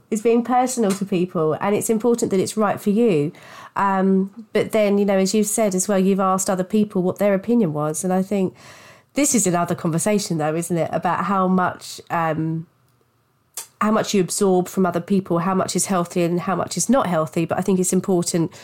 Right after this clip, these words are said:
I guess, to ask the right people, um, and not just put it out there to people who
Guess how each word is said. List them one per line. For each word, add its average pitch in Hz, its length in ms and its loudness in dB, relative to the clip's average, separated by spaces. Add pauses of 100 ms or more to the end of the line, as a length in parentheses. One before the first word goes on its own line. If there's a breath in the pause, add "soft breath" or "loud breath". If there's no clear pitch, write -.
(480 loud breath)
I 175 80 -2
guess, 175 240 -2
to - 160 -4
ask 180 320 -2
the 175 100 0
right 175 360 -2
people, 170 640 -2 (640 loud breath)
um, 175 380 0 (180)
and 190 140 2
not 196 180 2
just - 180 -2
put 190 120 0
it - 100 -2
out 180 200 -2
there 170 120 2
to 180 120 -4
people 175 400 -2
who 170 340 0